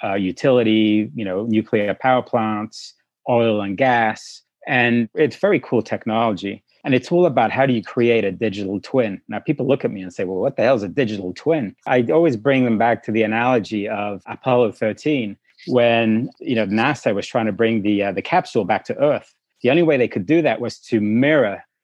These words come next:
the exact environment that the astronauts were facing, uh, in space and create the exact conditions and all the materials that they had in the actual capsule. And in essence, almost reverse engineer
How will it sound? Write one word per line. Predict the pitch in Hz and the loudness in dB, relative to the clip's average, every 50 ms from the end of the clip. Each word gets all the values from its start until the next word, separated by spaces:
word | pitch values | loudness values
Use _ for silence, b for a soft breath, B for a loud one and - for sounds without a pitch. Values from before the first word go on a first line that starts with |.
| _ _ _ | _ _ _
the | 107 107 117 | -2 0 0
exact | 113 107 101 104 110 110 123 135 135 139 139 - 139 | 0 2 0 -4 -2 0 2 2 2 2 0 -4 -2
environment | 120 113 101 104 110 123 135 131 113 104 101 101 | -2 -2 0 0 0 0 2 2 0 -2 -2 -4
that | 107 - | -6 -4
the | 110 101 | -2 0
astronauts | 107 120 135 135 127 - - 120 113 101 92 - | 0 0 0 -2 -4 -6 -4 -4 -4 -4 -6 -6
were | - 98 | -8 -8
facing, | - _ 117 110 104 - - 117 107 104 104 131 - | -6 _ -2 -2 -2 0 -2 -2 -2 -2 -4 -6 -4
uh, | 110 | -4
in | 107 - 113 101 | -2 -2 -2 -4
space | 95 - - - 147 131 101 - - - - _ _ _ _ - | -6 -8 -2 -2 0 0 0 -4 -10 -20 -20 _ _ _ _ -4
and | 120 110 107 | -4 -4 -4
create | - - 131 123 123 139 123 | -2 0 2 2 2 2 2
the | 110 | 0
exact | 110 95 98 107 123 127 127 - | 0 0 2 2 2 2 0 -2
conditions | - - 139 117 120 107 - - 123 110 110 107 - - - | -2 -2 2 2 2 0 0 -4 -2 -2 -2 -4 -4 -6 -10
and | - 113 110 107 107 107 104 101 92 _ _ 156 165 - | -8 -6 -4 -2 -2 -2 -2 -4 -6 _ _ -20 -14 -4
all | 120 117 131 | 0 2 2
the | 127 | 4
materials | 123 120 110 - - - 117 110 110 110 101 98 | 4 2 0 0 0 0 2 4 4 2 2 0
that | 101 87 | -2 -4
they | 107 98 | -4 0
had | - 110 104 101 | 0 0 0 0
in | 101 | -2
the | 101 98 | -2 -2
actual | 101 98 - - - | -2 -4 -4 -6 -10
capsule. | 92 - - 165 160 - - 113 98 - _ _ _ _ _ _ _ | -6 -2 -2 -2 -2 -2 -4 -6 -6 -6 _ _ _ _ _ _ _
And | - 147 131 135 | 2 2 4 4
in | 135 135 135 | 4 4 4
essence, | 143 151 139 - - 120 110 107 - | 2 2 0 0 -2 -4 -4 -2 -2
almost | - 143 135 131 - | 0 0 0 0 2
reverse | - 107 117 101 110 123 123 117 - - | 2 0 2 4 4 4 2 2 0 -4
engineer | 151 127 117 107 - 117 107 117 123 120 113 104 101 104 | -2 0 -2 0 0 0 0 2 2 2 2 0 -2 -4